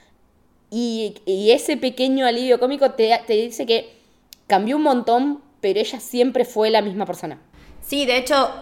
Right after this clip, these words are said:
Speaker 2: en una de las comparaciones y esto que hemos hablando, si bien tiene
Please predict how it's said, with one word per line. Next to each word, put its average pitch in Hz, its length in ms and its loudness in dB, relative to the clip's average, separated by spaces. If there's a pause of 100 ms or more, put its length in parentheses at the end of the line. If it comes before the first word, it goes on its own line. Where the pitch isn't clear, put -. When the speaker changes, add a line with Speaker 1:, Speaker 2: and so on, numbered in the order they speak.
(140)
Speaker 2:
en 190 380 -10 (300)
una 214 160 -4
de 208 60 0
las 214 120 -4
comparaciones 214 960 0
y 196 40 -4
esto 208 220 -8
que 220 80 -4
hemos 208 260 -6
hablando, 208 460 -2
si 214 180 -10
bien 214 360 -6
tiene 220 480 -4